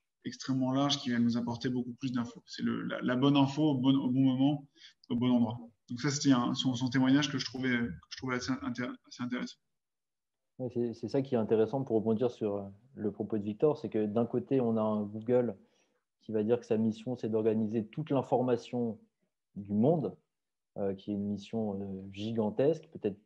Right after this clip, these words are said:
Speaker 2: disproportionnée. Et en fait, on n'a pas forcément besoin de cet outil surpuissant, euh, sur, euh, extrêmement intense en données, et cetera, pour répondre à des questions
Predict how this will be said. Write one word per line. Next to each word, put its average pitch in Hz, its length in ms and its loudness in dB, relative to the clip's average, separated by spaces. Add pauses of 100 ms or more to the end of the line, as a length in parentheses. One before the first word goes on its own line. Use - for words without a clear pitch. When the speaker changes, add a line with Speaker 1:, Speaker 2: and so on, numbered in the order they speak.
(120)
Speaker 2:
disproportionnée. 110 720 -4 (380)
Et 110 80 -2
en 110 80 0
fait, 139 200 0
on 120 60 -2
n'a 104 100 0
pas 127 120 0
forcément 123 380 0
besoin 113 460 0
de 110 100 -2
cet 107 220 -4
outil 120 380 -6 (880)
surpuissant, 127 1120 -2
euh, 101 560 -4
sur, 127 540 -2
euh, 101 200 0 (180)
extrêmement 110 680 -2 (340)
intense 123 520 0
en 113 80 0
données, 113 240 2
et 107 60 -4
cetera, 113 500 0
pour 113 200 0
répondre 113 280 4
à 107 40 4
des 104 100 -2
questions 139 460 -4